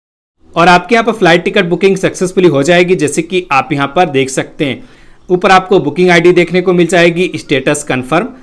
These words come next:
अगर आप इस टिकट को शेयर करना चाहें तो आप यहाँ से शेयर भी कर सकते हैं। अगर आप इस टिकट को डाउनलोड करना चाहें तो यहाँ से आप इस टिकट को डाउनलोड भी कर सकते हैं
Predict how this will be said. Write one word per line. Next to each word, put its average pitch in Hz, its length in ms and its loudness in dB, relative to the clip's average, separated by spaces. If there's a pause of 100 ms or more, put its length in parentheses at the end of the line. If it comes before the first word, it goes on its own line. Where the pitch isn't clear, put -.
(320)
अगर 170 180 0
आप 220 100 2
इस 220 100 -12
टिकट 208 260 -2
को 208 120 2
शेयर 156 220 0
करना 185 280 0
चाहें 185 220 0
तो 185 120 -12
आप 143 220 0
यहाँ 160 160 0
से 165 160 -2
शेयर 139 260 -2
भी 151 160 0
कर 131 180 -2
सकते 151 360 -6
हैं। 240 200 -6 (480)
अगर 170 160 2
आप 190 100 4
इस 190 80 -10
टिकट 196 260 -2
को 196 120 0
डाउनलोड 147 400 2
करना 185 260 0
चाहें 185 220 0
तो 165 80 -6
यहाँ 151 220 0
से 175 140 -2
आप 165 160 2
इस - 100 -18
टिकट 160 260 -2
को 175 140 0
डाउनलोड 139 380 0
भी 170 100 2
कर 170 180 -2
सकते 165 360 -6
हैं 233 140 -10